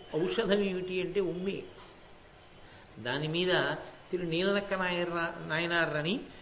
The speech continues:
ఆ శివమహాపురాణంలో వస్తుంది. ఆ అరవై మూడు మంది నాయనార్లలో ఒక నాయనార్ భార్య శివలింగం మీద సాలెపురుగు పాకితే నాయనార్ చూస్తున్నాడు.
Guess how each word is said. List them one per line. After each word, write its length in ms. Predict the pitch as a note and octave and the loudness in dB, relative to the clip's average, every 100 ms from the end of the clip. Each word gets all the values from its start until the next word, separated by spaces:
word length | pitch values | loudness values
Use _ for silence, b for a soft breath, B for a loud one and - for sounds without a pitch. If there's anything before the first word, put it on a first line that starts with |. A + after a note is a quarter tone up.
| B B B | B B B
ఆ 200 | D#3 D3+ | 0 2
శివమహాపురాణంలో 1500 | D3 - E3+ F#3 E3+ F#3 F#3 F3+ F3 F3 F3 F3+ D#3+ C#3 - - | 2 0 2 4 4 2 2 2 2 0 2 6 6 6 2 0
వస్తుంది. 540 | E3+ - G3 E3 B2 - - | -2 -2 0 0 0 -4 -4
ఆ 360 | C3+ C#3 D3 D3 | 0 0 0 0
అరవై 240 | F3 F3 | 2 2
మూడు 260 | E3+ E3+ E3 | 2 2 2
మంది 240 | D#3+ D#3 | 0 0
నాయనార్లలో 1000 | D3 D#3 F3 F#3 F3+ F3+ F3 E3+ C#3 D#3 | 0 0 0 0 0 2 4 6 4 2
ఒక 140 | D3+ D#3 | -2 -2
నాయనార్ 580 | C3+ C3+ F3 G3 G3+ F#3+ | -2 0 0 4 4 2
భార్య 680 | G#2 C3 E3 F#3 D#3+ A#2+ A#2 B B - | 0 0 2 4 2 2 -4 B B -6
శివలింగం 640 | - D#3+ F#3 G3+ G#3 G3+ | -2 2 4 4 2 2
మీద 220 | G3+ F#3 | 2 2
సాలెపురుగు 640 | - D3 D#3+ F#3+ G3 G3 F#3 | 0 -2 0 0 2 2 2
పాకితే 800 | E3 D#3 E3 - G#3+ G#3 - B B - | 0 -2 -2 2 2 2 -4 B B -10
నాయనార్ 680 | D3+ D#3 F#3+ G3 F#3 - F3+ | -4 -2 2 4 2 0 -4
చూస్తున్నాడు. 460 | - F#3+ D#3 A#2+ | -4 -2 -2 -2